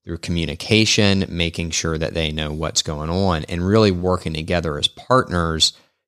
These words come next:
to get that, you know, home improvement project solved for them. And that's how we approach our business.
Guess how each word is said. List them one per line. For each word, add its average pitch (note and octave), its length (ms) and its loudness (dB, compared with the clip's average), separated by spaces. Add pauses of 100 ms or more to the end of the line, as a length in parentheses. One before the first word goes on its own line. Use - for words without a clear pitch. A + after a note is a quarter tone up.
(100)
to F2+ 100 -2
get F#2 300 0
that, E2+ 520 0
you E2 140 -6
know, D2+ 120 -8 (100)
home G#2 280 2
improvement G#2 600 2
project D2+ 680 -2
solved D#2+ 400 2
for - 80 -14
them. - 360 -12
And E2 120 -4
that's F2+ 260 2
how F2 120 -2
we E2 100 -2
approach D2+ 360 -6
our D2+ 80 -8
business. - 520 -6